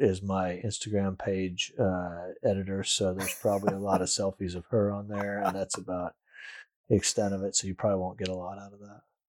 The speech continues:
Speaker 2: Yeah, my wife does all the Instagram, all the social media.
Speaker 1: Yeah.
Speaker 2: I interact, but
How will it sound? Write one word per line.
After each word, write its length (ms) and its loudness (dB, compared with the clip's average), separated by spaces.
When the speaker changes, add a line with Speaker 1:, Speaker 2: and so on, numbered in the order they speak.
Speaker 2:
Yeah, 80 6
my 140 8
wife 320 4
does 220 0
all 140 2
the 120 -6
Instagram, 560 -2
all 120 4
the 60 -2
social 360 -6
media. 300 -4
Speaker 1:
Yeah. 440 2
Speaker 2:
I 140 6
interact, 720 4
but 520 -2